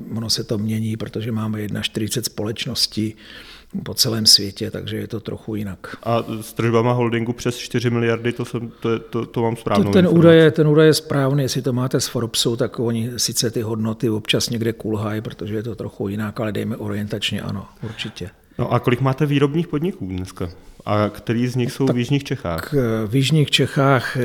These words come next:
Speaker 1: když vemu, tak je to ten Kohino-, ten slavný Kohinor Hartmut, ale ten má samozřejmě provozy nebo závody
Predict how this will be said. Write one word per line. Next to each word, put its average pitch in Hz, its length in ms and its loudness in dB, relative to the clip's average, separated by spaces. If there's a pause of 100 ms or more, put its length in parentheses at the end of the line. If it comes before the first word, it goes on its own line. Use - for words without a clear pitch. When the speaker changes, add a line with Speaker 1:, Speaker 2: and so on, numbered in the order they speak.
(140)
Speaker 1:
když 120 460 -2
vemu, 127 240 0
tak 127 220 -4
je 131 60 -2
to 135 140 -2
ten 135 200 -2
Kohino-, 131 400 -4
ten 127 160 -2
slavný 127 420 0
Kohinor 127 400 0
Hartmut, 117 680 0 (640)
ale 117 120 -2
ten 123 180 -2
má 120 160 0
samozřejmě 123 600 0
provozy 113 540 -2
nebo 117 240 -2
závody 110 680 2